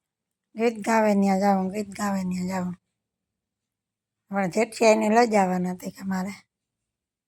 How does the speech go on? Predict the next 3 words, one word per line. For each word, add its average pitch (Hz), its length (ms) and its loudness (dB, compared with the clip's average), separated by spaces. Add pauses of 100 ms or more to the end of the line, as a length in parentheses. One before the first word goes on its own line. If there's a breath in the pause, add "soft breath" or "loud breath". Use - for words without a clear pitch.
(2500)
મેં 220 220 -8
કીધું, 214 300 -2
"તો 226 120 -2